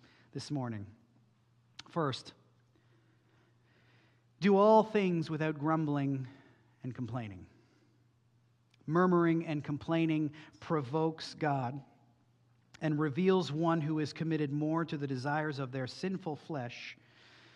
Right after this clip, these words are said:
than living in the joy of the Lord. Two, pray for,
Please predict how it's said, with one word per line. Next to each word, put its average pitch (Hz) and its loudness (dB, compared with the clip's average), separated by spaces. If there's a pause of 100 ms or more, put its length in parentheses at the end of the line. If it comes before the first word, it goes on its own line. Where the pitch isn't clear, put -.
(360)
than 139 0
living 160 0 (880)
in 165 0
the 147 -2
joy 143 -2 (460)
of 131 -10
the 127 -12
Lord. 113 -10 (2000)
Two, 131 -4 (1400)
pray 208 4
for, 185 2